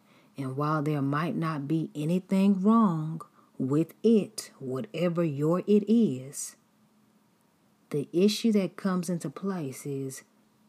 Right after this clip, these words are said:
will a person put it before God? Will they put it in all it comes with, desires, dreams, ideas, vindication,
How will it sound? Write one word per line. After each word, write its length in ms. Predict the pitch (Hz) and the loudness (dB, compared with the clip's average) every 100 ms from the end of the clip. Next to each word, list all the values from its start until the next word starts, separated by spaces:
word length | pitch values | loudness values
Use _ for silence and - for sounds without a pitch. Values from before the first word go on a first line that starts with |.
| _ _ | _ _
will 320 | 156 156 151 | -2 0 0
a 160 | 143 131 | 0 -2
person 800 | - - 214 214 208 208 190 160 - | -6 -4 4 4 4 2 2 0 -6
put 340 | - 170 - _ _ | 0 0 0 _ _
it 580 | 202 180 127 - - - _ _ _ | 6 6 4 -8 -14 -14 _ _ _
before 380 | - 139 156 156 | -8 -4 -2 -2
God? 640 | 147 139 131 135 135 143 - _ _ _ _ _ _ _ _ _ _ | -2 -6 -6 -10 -16 -20 -20 _ _ _ _ _ _ _ _ _ _
Will 160 | 156 160 | 0 2
they 180 | 151 | 2
put 380 | 147 - 208 - - - | 0 2 4 4 -2 6
it 500 | 233 247 - - - _ _ _ | 8 6 2 -12 -12 _ _ _
in 240 | 165 151 - | -2 -2 0
all 400 | 151 190 214 - | 2 6 4 4
it 360 | 202 233 - - | 6 6 4 0
comes 400 | 269 262 214 131 | 4 6 6 2
with, 260 | 131 135 - - | -4 -6 -8 -8
desires, 640 | 131 120 127 156 175 180 | -6 -6 -6 -2 0 -2
dreams, 480 | 143 156 156 170 156 | -2 -2 0 0 -2
ideas, 500 | 123 123 135 165 160 | -6 -4 0 0 0
vindication, 880 | 135 127 135 - 156 160 - 170 | -2 -2 -4 -4 -4 -4 -6 -8